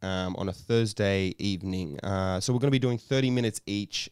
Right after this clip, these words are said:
uh, just testing out our sh-, our material, uh, for the Fringe show coming up. And, um, it's called, we're gonna be call-, it's go-, the show's gonna be called The Stick Up.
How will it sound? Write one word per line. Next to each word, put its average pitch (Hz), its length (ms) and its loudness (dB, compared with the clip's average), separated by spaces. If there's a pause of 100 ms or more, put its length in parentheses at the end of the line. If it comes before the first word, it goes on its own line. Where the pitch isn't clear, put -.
uh, 95 240 -2
just 120 180 -6
testing 117 380 0
out 107 140 4
our 101 160 0
sh-, - 200 -10
our 98 120 -2
material, 104 680 -2
uh, 95 180 -2
for 101 300 -2
the 95 200 -4
Fringe 147 280 0
show 151 220 0
coming 143 280 -2
up. 233 220 -8 (640)
And, 104 440 0
um, 101 580 0
it's 110 180 -6
called, 117 560 -2
we're 104 100 -6
gonna 113 140 -2
be 104 80 -4
call-, 104 180 -6
it's 104 120 -4
go-, 117 100 -2
the 107 100 -6
show's 147 220 0
gonna 135 140 0
be 117 80 -2
called 113 460 0
The 101 180 -12
Stick - 380 -2
Up. - 220 -12